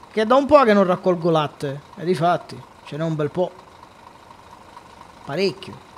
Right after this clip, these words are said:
Un, più di un carico, forse.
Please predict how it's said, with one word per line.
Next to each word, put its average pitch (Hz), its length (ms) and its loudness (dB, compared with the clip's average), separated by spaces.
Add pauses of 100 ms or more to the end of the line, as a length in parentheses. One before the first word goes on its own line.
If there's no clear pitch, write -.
(1900)
Un, 180 240 -4 (200)
più 247 140 -6
di 220 80 -2
un 196 140 0
carico, 185 420 -2
forse. 131 420 -14